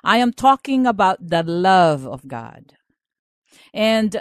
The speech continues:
today, I will bring it home in a personal way so that you can relate.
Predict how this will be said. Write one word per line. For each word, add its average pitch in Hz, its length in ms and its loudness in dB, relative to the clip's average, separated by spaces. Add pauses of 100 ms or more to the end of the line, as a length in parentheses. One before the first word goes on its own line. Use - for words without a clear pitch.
today, 220 500 0
I 214 140 0
will 214 180 -2
bring 240 260 0
it 302 120 -6
home 190 760 -2 (440)
in 220 100 -4
a 214 60 0
personal 247 840 -4
way 185 540 -4 (260)
so 220 280 0
that 208 180 -4
you 214 140 -4
can 196 300 -6
relate. 175 720 -8